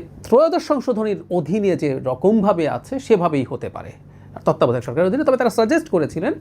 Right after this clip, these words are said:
বিচার বিভাগকে বাদ দেওয়ার জন্য। পরে যখন মূল রায় লেখা হলো, তখন এই যে পরের দুটো না, ওটাকে আবার সংসদের হাতে ছেড়ে দিয়েছিল। ওনারা কিন্তু দুবার এটা প্রথম সংসদের হাতে ছাড়েননি।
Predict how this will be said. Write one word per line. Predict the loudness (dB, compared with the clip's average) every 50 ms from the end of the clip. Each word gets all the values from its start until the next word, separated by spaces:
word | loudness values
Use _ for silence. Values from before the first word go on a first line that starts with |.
| -12 -20 -20 -10 -2
বিচার | 0 0 2 2 2
বিভাগকে | 0 0 -2 -4 -4 -4 -4
বাদ | -2 -2 -2 -4 -4
দেওয়ার | -6 -6 -6 -6
জন্য। | -8 -10 -10 -10 -12 -12 -14 -18 -20 -4 2
পরে | 2 4 4 6
যখন | 4 4 4 4
মূল | 4 4 4 4 4
রায় | 4 2 2
লেখা | 2 0 2 2 2
হলো, | 2 4 4 4 2 2 0 -10 -20 -20 -20 0
তখন | 2 2 2 4 2 2
এই | 2 4
যে | 4 2
পরের | 2 2 2 4 4 2 2
দুটো | 0 2 2 2 2
না, | 4
ওটাকে | 4 2 2 2 0
আবার | 0 0
সংসদের | 0 2 2 2 2 4 2 2 2 2
হাতে | -2 -2 -4 -4
ছেড়ে | -6 -2 -2 -2 -2
দিয়েছিল। | -2 -6 -8 -8 -10 -10 -10 -10 -12 -12 -18 -14 0
ওনারা | 4 4 4 4 4
কিন্তু | 2 0 0 2 2 2 2 -2 -14 -8 -8
দুবার | 0 2 4 4 4 4 2 2
এটা | 0 -4 -2 -4 -4 -4 -6 -12 -20 -20 -2 2
প্রথম | 2 2 2 -2 -6 -6 -6 -8 -12 -16 -20
সংসদের | -4 -2 -2 -2 0 -2 -2 -2 -2
হাতে | -2 -4 -4
ছাড়েননি। | -2 0 -2 -2 -2 -6 -10 -12 -16